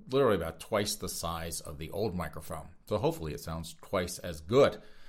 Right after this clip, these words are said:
content notwithstanding. So we had some fun yesterday putting that together, and I, my job was to,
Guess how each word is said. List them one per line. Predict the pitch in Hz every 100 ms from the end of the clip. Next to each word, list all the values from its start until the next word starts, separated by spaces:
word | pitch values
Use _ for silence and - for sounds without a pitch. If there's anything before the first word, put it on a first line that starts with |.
| - - - - -
content | 117 120 113 110 -
notwithstanding. | 101 98 101 - 92 87 - - 110 95 71 -
So | - 87
we | 104
had | 101 -
some | 87
fun | 98 90
yesterday | 87 80 85 82
putting | - 95 78
that | 82 78 - -
together, | 76 117 117 117 107 - - - - - -
and | 82 78 76 - -
I, | 98 101 95 90
my | 104 113
job | 107 107 92 85
was | 85 87 -
to, | - 87 82 78